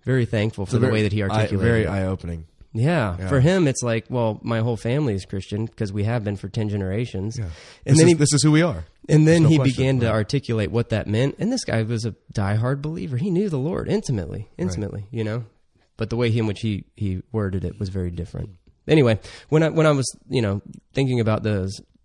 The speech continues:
Speaker 1: dealing with, uh, some of the questions we asked Peter, what I found probably most interesting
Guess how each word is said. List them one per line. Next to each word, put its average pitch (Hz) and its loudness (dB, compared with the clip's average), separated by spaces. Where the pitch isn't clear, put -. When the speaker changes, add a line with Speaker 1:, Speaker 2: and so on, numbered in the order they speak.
Speaker 1:
dealing 117 0
with, 101 -2
uh, 92 0
some - -4
of 107 0
the 101 -2
questions 110 0
we 101 -2
asked 98 -2
Peter, 104 0
what 110 -2
I 110 2
found 110 0
probably 139 2
most 107 2
interesting 95 -2